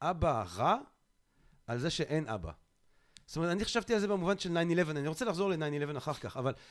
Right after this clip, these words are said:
זאת אומרת, אני מעדיף לחשוב שיש איזשהו אבא רע, איזשהו ארגון שמארגן את הכל ושולט את הכל ומשליט איזשהו סדר,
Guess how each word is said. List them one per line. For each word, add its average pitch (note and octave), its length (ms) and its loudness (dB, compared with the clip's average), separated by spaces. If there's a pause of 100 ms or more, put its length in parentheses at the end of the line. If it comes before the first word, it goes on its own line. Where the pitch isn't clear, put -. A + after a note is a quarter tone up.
(120)
זאת - 100 -14
אומרת, E3+ 200 -2
אני E3 140 0
מעדיף D#3+ 640 0
לחשוב G3+ 720 -2 (420)
שיש A3 580 2
איזשהו G#3+ 560 0
אבא F3+ 300 4
רע, D3 280 2
איזשהו F3 500 -2
ארגון F3+ 560 0
שמארגן D3+ 640 2
את - 100 -6
הכל F#3 300 -4
ושולט D3+ 460 -4
את - 60 -6
הכל F3+ 240 -4
ומשליט D3 600 -4
איזשהו E3 340 -4
סדר, F3 380 -2